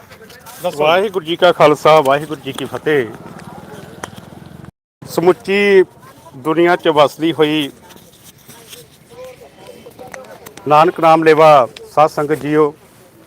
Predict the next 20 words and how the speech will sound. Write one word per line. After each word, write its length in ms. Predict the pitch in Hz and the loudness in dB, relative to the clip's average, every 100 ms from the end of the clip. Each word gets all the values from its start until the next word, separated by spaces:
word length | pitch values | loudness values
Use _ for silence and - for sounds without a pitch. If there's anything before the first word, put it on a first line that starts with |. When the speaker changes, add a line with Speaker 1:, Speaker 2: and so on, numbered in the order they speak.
| _ _ - _ _ | _ _ -20 _ _
Speaker 2:
ਫਤਿਹ 320 | - 180 208 208 | -4 0 2 0
ਦੀ 100 | 214 | 2
ਸਾਂਝ 220 | 180 175 | 2 2
ਪਾਈਏ। 240 | 170 165 | 0 0
ਵਾਹਿਗੁਰੂ 420 | 151 156 208 180 | 4 4 4 0
ਜੀ 100 | 156 | -4
ਕਾ 180 | 156 156 | 2 2
ਖਾਲਸਾ, 640 | 151 139 135 156 156 160 165 175 185 170 151 | 4 0 2 4 6 6 4 0 -4 -2 2
ਵਾਹਿਗੁਰੂ 480 | 156 180 208 170 151 | 6 6 4 0 -4
ਜੀ 80 | |
ਕੀ 140 | 143 156 | -4 -4
ਫਤਿਹ। 500 | 143 135 165 156 117 101 - - - - _ _ _ _ _ _ _ _ _ _ _ _ _ _ - | -2 0 2 2 0 -6 -16 -16 -18 -20 _ _ _ _ _ _ _ _ _ _ _ _ _ _ -2
ਮੇਰੇ 220 | 180 233 | 2 4
ਪਿੱਛੇ 320 | 247 220 262 | 2 -2 0
ਜਿਹੜਾ 280 | 233 208 220 | 0 2 2
ਤੁਸੀਂ 300 | 208 202 220 | 0 -4 -6
ਬੋਰਡ 280 | 175 160 170 | -2 0 2
ਵੇਖ 280 | 175 165 190 | 2 0 2
ਰਹੇ 200 | 185 185 | 2 4
ਆ, 220 | 160 135 | 2 -2